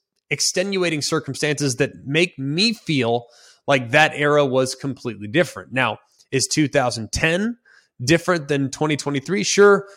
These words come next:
but I'm kinda combining them all under one umbrella because I feel like the level of play and the quality of play and just some of the things were a little bit more similar then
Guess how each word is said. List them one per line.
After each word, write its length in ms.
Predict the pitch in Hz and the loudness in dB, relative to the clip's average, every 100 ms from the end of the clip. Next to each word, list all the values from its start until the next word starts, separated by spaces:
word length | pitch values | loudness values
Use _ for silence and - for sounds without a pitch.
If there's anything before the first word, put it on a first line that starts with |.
| _ | _
but 120 | - 160 | -2 0
I'm 100 | 165 | 0
kinda 280 | 185 180 | 0 0
combining 840 | 175 - 151 117 139 151 151 151 139 | 0 -2 -4 0 0 0 -2 -2 0
them 240 | 135 135 | 0 -2
all 360 | - 135 135 110 | 0 2 4 2
under 180 | 123 123 | -2 -4
one 180 | 117 113 | -4 -4
umbrella 520 | 110 110 131 127 113 | -4 2 4 4 2
because 360 | 113 - 120 | -2 -8 -6
I 120 | 120 113 | -4 -6
feel 380 | - 131 131 | -6 -2 0
like 280 | 120 120 113 - - | 2 0 -2 -8 -16
the 80 | 104 | -10
level 440 | 110 131 120 120 | 0 0 0 -4
of 140 | 107 | -6
play 380 | - 135 123 120 | -2 0 0 0
and 120 | 110 | -4
the 60 | 98 | -6
quality 320 | - 127 120 | -2 0 0
of 160 | 117 - | -4 -6
play 340 | 120 120 113 | -2 0 0
and 160 | 107 104 | -4 -6
just 300 | 113 - - | -8 -8 -4
some 240 | - 160 | 0 0
of 140 | 151 120 | 0 -6
the 60 | |
things 420 | - 127 123 117 | -6 -6 -4 -6
were 100 | 110 | -4
a 60 | 113 | -4
little 240 | 117 120 | -2 -4
bit 180 | 113 113 | -4 -8
more 160 | 120 110 | -8 -6
similar 460 | - 127 110 101 | -6 -8 -8 -10
then 340 | 101 147 131 | -2 0 0